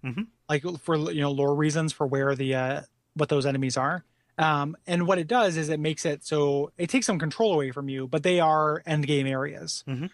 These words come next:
Speaker 2: So for people, I understand why they did it. Like, if,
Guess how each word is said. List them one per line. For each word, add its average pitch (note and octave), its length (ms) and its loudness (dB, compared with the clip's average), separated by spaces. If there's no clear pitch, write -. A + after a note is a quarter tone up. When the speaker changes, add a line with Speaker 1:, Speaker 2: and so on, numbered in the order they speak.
Speaker 2:
So F#3 200 4
for F3+ 120 0
people, A#3+ 300 2
I F#3 160 2
understand G3 360 0
why D3+ 120 0
they C#3 100 -2
did C#3+ 160 -6
it. D3 160 -10
Like, D#3 180 -2
if, E3+ 140 0